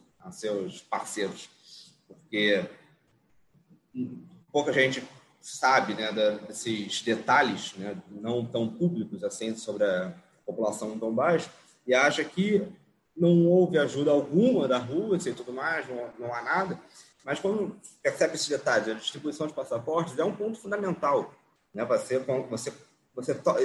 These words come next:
é, torna aquelas pessoas de repúblicas não reconhecidas internacionalmente, novamente cidadãos do mundo, integrados ali na sociedade internacional, que podem sair do país, voltar,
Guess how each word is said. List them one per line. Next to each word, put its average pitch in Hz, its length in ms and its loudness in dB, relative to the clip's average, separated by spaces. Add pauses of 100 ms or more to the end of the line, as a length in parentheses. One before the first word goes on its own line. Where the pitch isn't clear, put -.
(140)
é, 117 300 6
torna 165 460 2
aquelas 143 260 -6
pessoas 123 400 -4
de 107 80 -6
repúblicas 131 720 -4 (1120)
não 196 180 4
reconhecidas 131 540 2
internacionalmente, 120 880 -2 (240)
novamente 175 460 2
cidadãos 190 500 2
do 117 100 -6
mundo, 117 260 -8
integrados 131 680 2
ali 110 200 -2
na 120 100 -10
sociedade 110 400 0
internacional, 107 540 -6
que - 80 -18
podem 135 320 0
sair 101 240 0
do - 80 -12
país, 143 340 2
voltar, 139 600 -4